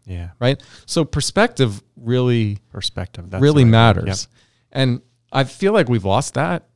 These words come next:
Speaker 2: You know, you go to a doctor and then you're given this diagnosis of major depressive disorder. And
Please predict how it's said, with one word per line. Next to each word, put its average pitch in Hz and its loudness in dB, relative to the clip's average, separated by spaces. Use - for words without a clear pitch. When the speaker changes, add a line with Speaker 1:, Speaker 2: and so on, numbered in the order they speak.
Speaker 2:
You 120 -6
know, 120 2
you 120 4
go 120 0
to 117 2
a 107 0
doctor 113 2
and 101 0
then 95 -2
you're 92 -4
given 98 -2
this 90 -4
diagnosis 95 -2
of 85 -10
major 98 0
depressive 101 -2
disorder. 131 0
And 98 0